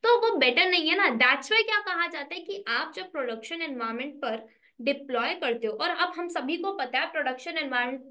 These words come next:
environment पर हम देख भी सकते हैं, एक server तो है नहीं, चार server तो हमारे सामने यहाँ पे visible ही है। अब इन चारों server पर आप deployment कर रहे हो, एक एक, एक एक करके करोगे,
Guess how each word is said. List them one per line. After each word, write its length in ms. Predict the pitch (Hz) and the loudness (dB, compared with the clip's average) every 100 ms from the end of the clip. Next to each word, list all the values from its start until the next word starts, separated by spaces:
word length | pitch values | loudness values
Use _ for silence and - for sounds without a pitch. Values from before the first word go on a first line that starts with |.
| - 247 | -8 -2
environment 520 | 240 233 214 262 285 | 0 2 0 -2 0
पर 100 | 269 | 0
हम 180 | 311 320 | 0 0
देख 180 | 311 311 | 0 0
भी 100 | 320 | 2
सकते 320 | 359 262 - 202 | 2 2 0 -4
हैं, 140 | 202 | 0
एक 180 | 294 330 | 2 2
server 300 | 359 339 349 | 2 2 2
तो 120 | 359 | 2
है 180 | 349 349 | 4 4
नहीं, 140 | 359 359 - - - | 2 -4 -12 -12 4
चार 260 | 349 349 392 | 8 8 8
server 340 | 381 294 320 | 4 4 0
तो 120 | 330 | -2
हमारे 260 | 349 311 294 | -2 -2 -2
सामने 300 | 320 302 330 | -4 -4 -4
यहाँ 140 | 302 | -4
पे 80 | 302 330 | -6 -8
visible 380 | 294 285 277 269 | -8 -6 -4 -4
ही 120 | 208 | -6
है। 100 | - - - - | -12 -18 -20 -4
अब 160 | 294 302 | 0 0
इन 140 | 427 | 0
चारों 380 | 427 330 277 381 | 2 2 2 2
server 340 | 427 370 359 359 | 0 2 2 0
पर 200 | 339 330 | 2 2
आप 120 | 320 | 0
deployment 600 | 294 311 294 285 349 359 | -2 -4 -2 0 0 -4
कर 140 | 349 269 | -4 0
रहे 80 | 233 | 2
हो, 160 | 277 | 2
एक 260 | - 311 311 | 0 -4 -4
एक, 140 | 370 | -6
एक 180 | 339 294 | -6 -6
एक 140 | 330 330 | -6 -6
करके 280 | 269 320 320 | -10 -8 -4
करोगे, 480 | 262 254 254 202 | 0 2 0 -2